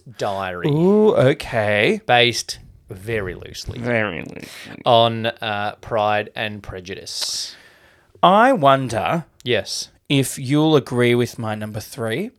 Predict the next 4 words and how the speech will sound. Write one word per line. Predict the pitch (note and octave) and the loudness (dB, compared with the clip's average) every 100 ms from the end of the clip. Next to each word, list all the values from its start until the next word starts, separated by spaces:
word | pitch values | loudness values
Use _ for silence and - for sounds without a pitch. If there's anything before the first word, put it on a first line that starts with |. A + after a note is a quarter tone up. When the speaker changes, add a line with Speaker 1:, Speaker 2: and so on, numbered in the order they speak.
| _ - | _ -10
Speaker 1:
Okay. | B2 - A2 E3 _ _ _ _ _ _ _ _ _ _ _ _ - - _ | -8 -4 -4 -4 _ _ _ _ _ _ _ _ _ _ _ _ -20 -20 _
Speaker 2:
The | - D3+ | -4 -2
Lion | C#3+ B2 B2 A#2+ A#2 A2+ | 2 2 4 2 -2 -8
King. | - G#2+ G#2 C#3 | -14 -16 -16 -20